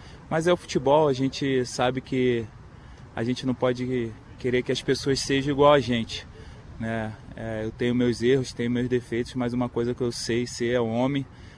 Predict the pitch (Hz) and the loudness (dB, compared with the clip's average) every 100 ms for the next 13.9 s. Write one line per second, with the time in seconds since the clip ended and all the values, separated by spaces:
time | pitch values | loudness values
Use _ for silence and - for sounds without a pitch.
0 | - - 113 113 104 127 120 120 120 123 | -14 -4 0 0 0 -2 0 2 2 0
1 | 120 120 120 120 120 120 - 117 117 120 | 0 -2 0 -2 0 -2 -2 -2 -2 -2
2 | - 120 - 120 120 120 120 117 120 - | -2 -4 -2 -2 -2 -2 0 0 -2 -2
3 | 120 131 147 - - - - - - - | 0 0 -2 -8 -16 -18 -18 -20 -20 -6
4 | 117 123 127 131 139 127 - 131 135 123 | 0 2 2 0 0 -2 -2 -2 -2 -2
5 | 131 123 127 120 123 120 123 147 160 139 | -4 -2 0 0 0 0 0 0 -2 -4
6 | 127 139 123 127 160 165 - - 127 135 | -2 2 4 6 4 0 -4 -2 2 2
7 | 131 127 127 123 120 120 139 151 143 - | 2 2 2 2 2 4 2 2 -2 -4
8 | 131 - 131 127 123 127 123 120 135 151 | -6 -4 -2 -2 -2 -2 -2 -2 -2 -4
9 | - 135 123 127 123 131 139 - 135 127 | -4 -2 0 -2 -2 -2 -2 0 -2 -2
10 | - - 131 123 135 120 113 131 185 - | -6 -6 -4 -4 -2 -2 2 0 0 -6
11 | - - - - - - - - 120 123 | -16 -16 -16 -18 -18 -18 -16 -6 0 0
12 | 131 143 151 147 - - - - - - | 2 0 0 -4 -10 -18 -18 -20 -20 -20
13 | - - - 123 - 135 123 139 156 | -20 -14 -6 -4 0 0 4 4 4